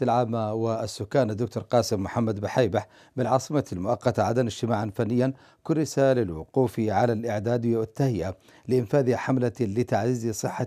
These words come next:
الأم، وذلك للحد من ارتفاع وفيات الأمهات وتوصيل خدمات الصحة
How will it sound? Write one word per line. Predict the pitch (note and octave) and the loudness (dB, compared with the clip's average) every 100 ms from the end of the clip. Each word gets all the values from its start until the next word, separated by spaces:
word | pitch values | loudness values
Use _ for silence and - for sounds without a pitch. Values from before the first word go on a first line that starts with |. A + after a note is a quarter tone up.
| - | -4
الأم، | B2 C3 C3+ - - | 0 0 0 -6 -12
وذلك | F3 F#3 E3 - | -2 0 0 0
للحد | B2+ F2 - C3 | -2 -2 0 2
من | A#2 A2+ | 2 0
ارتفاع | A2 A2+ B2+ A2 | -2 -2 0 0
وفيات | A2+ G#2 A2+ B2 A2 | 0 0 -2 -2 -2
الأمهات | A#2+ A2+ A#2 E2+ - - - _ | -4 -2 -2 -4 -10 -20 -20 _
وتوصيل | - E2+ - A#2 G#2 B2+ G#2+ | -12 -10 -4 -4 0 0 0
خدمات | A2+ A2 A2+ G#2+ | -4 -4 -4 -4
الصحة | - A#2 - | -4 -2 -2